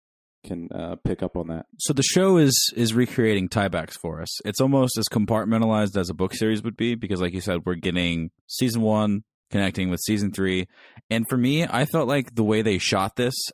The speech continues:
Speaker 2: out in the trees, it almost felt a lot like those scenes in the beginning of season one. And we're actually, we just did those with commentary episodes. You know what I mean?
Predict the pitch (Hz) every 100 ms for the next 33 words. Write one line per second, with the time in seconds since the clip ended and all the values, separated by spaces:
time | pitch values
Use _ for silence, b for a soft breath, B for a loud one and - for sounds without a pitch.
0 | - 98 87 98 92 101 95 120 127 -
1 | 110 113 104 - - 127 120 - 98 101
2 | 95 101 98 98 95 104 104 - - 107
3 | 98 90 85 82 - - 95 95 95 98
4 | 90 82 - 85 87 90 73 - b b
5 | 110 156 151 - 120 104 117 117 107 110
6 | 107 98 92 92 90 - 98 101 95 78
7 | 73 85 - 78 78 - b b b 110
8 | 117 117 120 135